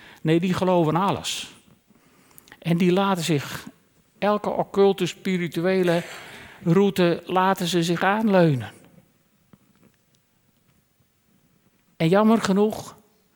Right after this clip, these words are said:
staat de kerk op die spirituele markt, zeg maar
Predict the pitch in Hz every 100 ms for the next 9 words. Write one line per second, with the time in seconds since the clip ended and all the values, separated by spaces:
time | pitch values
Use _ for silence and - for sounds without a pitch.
0 | _ _ _ _ _ _ - - 175 165
1 | - 208 214 208 - 180 175 196 185 -
2 | 202 190 180 156 185 202 175 165 196 -
3 | - - 160 160 151 147